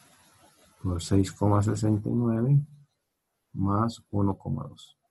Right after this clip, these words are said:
Ok, y supuestamente W da ocho coma treinta y tres. Ocho coma treinta y tres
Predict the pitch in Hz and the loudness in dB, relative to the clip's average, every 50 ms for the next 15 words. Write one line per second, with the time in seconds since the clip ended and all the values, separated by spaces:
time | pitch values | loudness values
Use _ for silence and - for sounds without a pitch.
0 | _ _ _ _ _ _ _ _ _ _ _ _ _ _ _ _ _ _ _ _ | _ _ _ _ _ _ _ _ _ _ _ _ _ _ _ _ _ _ _ _
1 | _ _ _ _ _ _ _ _ _ _ _ _ _ - 101 101 - 135 143 147 | _ _ _ _ _ _ _ _ _ _ _ _ _ -16 -14 -10 -4 0 0 0
2 | 147 - - 117 120 127 135 139 139 139 143 139 - - - - 110 107 - 113 | 0 -2 -2 -2 0 0 2 2 2 2 0 0 -4 -6 -6 -4 -4 -4 -2 -2
3 | 113 113 117 120 117 - 117 117 120 120 120 123 127 127 127 131 123 - 104 104 | -2 0 0 -2 -2 -2 0 0 2 2 2 2 0 2 2 0 0 -2 -2 -2
4 | 113 113 113 - - 107 107 107 - - - - 107 113 110 113 - 107 101 90 | -2 -4 -6 -6 -4 -4 -4 -4 -6 -12 -8 -6 -6 -6 -6 -8 -8 -8 -8 -8
5 | 85 - - - - - - - - - - - _ _ _ _ _ _ _ _ | -8 -10 -12 -12 -14 -16 -18 -18 -20 -20 -20 -20 _ _ _ _ _ _ _ _
6 | _ _ _ _ _ _ _ _ _ _ _ _ _ _ _ _ _ _ _ 110 | _ _ _ _ _ _ _ _ _ _ _ _ _ _ _ _ _ _ _ -12
7 | 104 104 104 - - 98 - - - 98 98 98 101 - _ - 104 104 101 101 | -10 -10 -10 -10 -12 -16 -14 -12 -10 -8 -8 -8 -10 -12 _ -12 -10 -8 -8 -8
8 | 104 104 - - - - - _ - - - - _ | -10 -12 -14 -14 -16 -20 -20 _ -20 -20 -20 -20 _